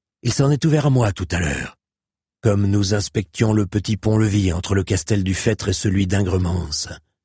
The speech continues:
Il m'a laissé entendre que nous aurions sans doute notre réponse demain. » « Notre réponse ? »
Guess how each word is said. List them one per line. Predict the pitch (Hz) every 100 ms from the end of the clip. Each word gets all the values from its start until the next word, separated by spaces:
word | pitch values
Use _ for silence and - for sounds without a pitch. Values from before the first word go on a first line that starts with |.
| _ _ _ _ - - -
Il | 135
m'a | 156
laissé | 160 -
entendre | 160 143 175 139
que | 143
nous | 135 135
aurions | 139 135 139
sans | - 139
doute | 131 139
notre | 120 123 - 123
réponse | 120 110 117 120
demain. » « | 110 113 107 82 - _ _ _ _ _ _ _ _ _ _ _ _ -
Notre | 101 104 123
réponse ? » | 117 123 - 76 - -